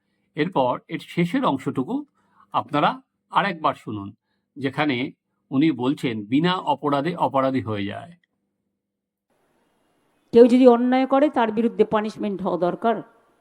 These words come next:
Speaker 2: কিন্তু কেউ যদি বিনা অপরাধে অপরাধী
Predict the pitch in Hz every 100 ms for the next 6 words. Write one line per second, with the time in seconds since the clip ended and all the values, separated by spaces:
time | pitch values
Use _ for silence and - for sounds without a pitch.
0 | _ _ _ _ _ _ _ - 262 320
1 | 285 294 294 277 220 247 285 277 277 294
2 | 269 269 240 220 262 269 269 240